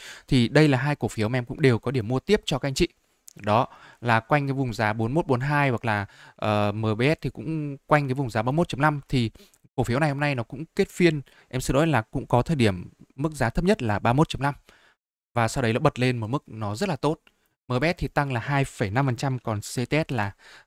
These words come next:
ờ, tăng lên tới là hơn ba phần trăm. Thì đây nó sẽ là những dấu hiệu của những siêu cổ phiếu. Tức là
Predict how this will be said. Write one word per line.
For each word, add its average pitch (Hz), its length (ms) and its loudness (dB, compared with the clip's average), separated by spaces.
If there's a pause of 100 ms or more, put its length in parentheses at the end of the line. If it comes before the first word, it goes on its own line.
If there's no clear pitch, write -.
ờ, 101 120 -6
tăng 127 580 -2
lên 127 240 0
tới 113 280 -2
là 120 260 -2
hơn 139 200 -6
ba 156 140 0
phần 127 100 -4
trăm. 143 220 -2 (560)
Thì - 120 -8
đây 185 200 8
nó 160 120 0
sẽ - 140 -6
là 160 80 -2
những 127 200 -4
dấu 135 180 2
hiệu 208 220 2 (120)
của 123 160 8
những 104 160 -2
siêu - 180 -6
cổ 110 140 -12
phiếu. 107 300 -8 (800)
Tức 233 200 0
là 131 280 2